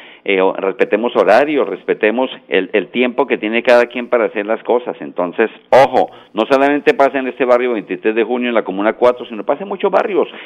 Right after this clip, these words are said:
y lo vemos en el centro, en San Alonso, en San Francisco. Infortunadamente, hay que tener más conciencia ciudadana. De otra parte,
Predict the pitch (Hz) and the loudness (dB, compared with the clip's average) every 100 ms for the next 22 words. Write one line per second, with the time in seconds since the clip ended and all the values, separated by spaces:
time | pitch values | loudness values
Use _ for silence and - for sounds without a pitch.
0 | - 143 131 123 165 - - - 101 98 | -2 4 6 8 6 2 -4 -4 -4 -4
1 | 90 147 165 165 98 - - _ - 101 | -4 -4 -2 -2 -2 -6 -20 _ -10 -4
2 | 107 101 98 143 165 131 - 90 82 87 | -2 0 2 0 -2 -10 -6 -4 -4 -2
3 | 160 180 - 131 - - _ 110 101 107 | 0 -2 0 -2 -2 -10 _ -8 -2 -2
4 | 95 101 110 135 147 156 - 104 85 - | -2 0 2 2 2 -2 0 -2 -2 -10
5 | _ 147 160 160 151 143 139 135 - - | _ 0 0 -2 0 2 2 0 -8 -20
6 | _ - 110 123 123 - _ _ 110 107 | _ -4 2 2 0 -10 _ _ -6 -4
7 | 123 120 110 117 107 104 - - 92 82 | -2 -2 -2 -2 -2 -2 -6 -8 0 2
8 | 78 67 55 - - - - - - 117 | 2 -2 -6 -14 -20 -20 -20 -20 0 2
9 | 135 165 165 160 160 160 151 | 4 4 4 2 0 0 -2